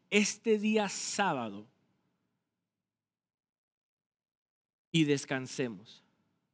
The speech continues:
¿Cuál es el propósito del día de reposo? Y la primera, el primer propósito del día de reposo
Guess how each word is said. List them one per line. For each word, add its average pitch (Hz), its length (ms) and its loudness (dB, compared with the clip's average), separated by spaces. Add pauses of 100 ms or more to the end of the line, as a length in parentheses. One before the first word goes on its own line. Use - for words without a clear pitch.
(460)
¿Cuál 247 260 2
es 285 180 0
el 247 140 0
propósito 202 1400 -4 (560)
del 160 320 0
día 160 300 0
de 147 80 0
reposo? 135 580 -8 (2500)
Y 139 60 -4
la 151 120 2
primera, 180 640 2 (1080)
el 151 100 2
primer 170 400 2
propósito 220 880 0
del 160 160 2
día 190 220 4
de 202 60 4
reposo 208 760 0